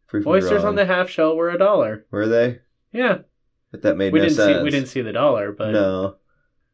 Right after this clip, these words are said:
Speaker 1: That made no sense. I found them. I'm going to eat them all myself, but I am charging a dollar <laughs> for oyster.
Speaker 2: Pretty much. Yeah, it's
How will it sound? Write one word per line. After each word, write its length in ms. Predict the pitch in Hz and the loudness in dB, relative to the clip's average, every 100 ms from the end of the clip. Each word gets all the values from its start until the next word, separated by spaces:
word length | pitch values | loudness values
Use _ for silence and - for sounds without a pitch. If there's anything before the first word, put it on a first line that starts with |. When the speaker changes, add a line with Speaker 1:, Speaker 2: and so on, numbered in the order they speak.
| - | -20
Speaker 1:
That 160 | 95 87 | -14 -10
made 160 | 92 | -6
no 260 | 92 104 107 | 2 4 2
sense. 600 | - 69 69 82 - - _ _ _ _ _ _ - | -2 -8 -8 -10 -14 -20 _ _ _ _ _ _ -14
I 80 | 92 | -8
found 420 | - 107 110 107 | 0 2 2 0
them. 340 | 101 92 90 | 0 0 -2
I'm 180 | 82 90 | -4 -4
going 180 | 95 92 | -4 -4
to 80 | - | -4
eat 180 | 101 107 | -4 -2
them 120 | 107 | 0
all 140 | 104 | 0
myself, 680 | 92 95 - 110 98 95 - - | 0 -4 0 2 4 2 -2 2
but 300 | 135 117 - | 4 4 2
I 120 | 98 | -2
am 120 | 101 | -2
charging 400 | 95 123 110 107 | 2 2 2 0
a 60 | 98 | -2
dollar 380 | 104 101 90 120 | 2 2 2 0
<laughs> 0 | |
for 360 | - 147 113 | -2 0 2
oyster. 480 | 107 98 - - - - _ _ _ _ _ _ _ _ - | 0 -2 -6 -8 -8 -8 _ _ _ _ _ _ _ _ -4
Speaker 2:
Pretty 160 | 196 | -2
much. 340 | 127 110 110 - - | -2 -4 -8 -18 -8
Yeah, 280 | 123 120 117 - | -2 0 -2 -6
it's 400 | 123 - - | -8 -10 -20